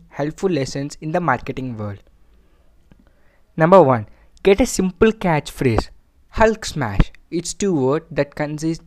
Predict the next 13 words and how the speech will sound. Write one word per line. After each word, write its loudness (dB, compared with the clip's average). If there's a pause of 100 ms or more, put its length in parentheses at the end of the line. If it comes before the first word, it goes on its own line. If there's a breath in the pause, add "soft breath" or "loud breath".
concisely -4
explain -4
exactly -4
what -2
you -2
are -6 (320 soft breath)
about -2
to -4
see -4
next. -8 (640 soft breath)
Make 2
sure 0 (160)
your 2